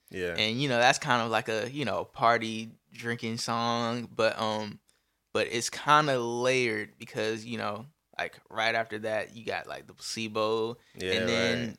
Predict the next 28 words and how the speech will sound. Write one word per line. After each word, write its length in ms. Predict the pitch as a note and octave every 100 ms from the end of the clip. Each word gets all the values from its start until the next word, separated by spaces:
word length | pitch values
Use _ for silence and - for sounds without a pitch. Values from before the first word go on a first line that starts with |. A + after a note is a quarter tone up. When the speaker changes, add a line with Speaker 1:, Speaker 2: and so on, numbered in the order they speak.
| C3
Speaker 2:
but, 240 | C#3 -
and 180 | C3+ C#3
also, 340 | D#3 D4 - C#3
like, 280 | A2 G#2
in 80 | B2+
the 60 | A#2
track 200 | - G#2+
list 180 | G#2+ -
right 160 | A#2 G#2+
before 480 | G#2+ - A#2+ A#2
it 120 | G#2 - _ _ -
is 360 | A2+ A#2+ A#2 C3
The 120 | A#2
Motions. 640 | G2 F#2+ - - - - _ _ _
And 220 | - A2 A2
I 160 | - B2
look 240 | C3 B2+
at 140 | A#2+ -
that 200 | A#2 A#2
sequence 460 | - A2 G#2+ G2+
as 220 | - F#2+
a 100 | -
cause 300 | - - G#2
and 100 | F2
effect. 460 | - - - - _ _ _ _ _ -
Speaker 1:
Okay. 140 | - F#2
Speaker 2:
So, 400 | F#2 A2 G#2 G#2+
um, 480 | G#2 G2+ G2+ G#2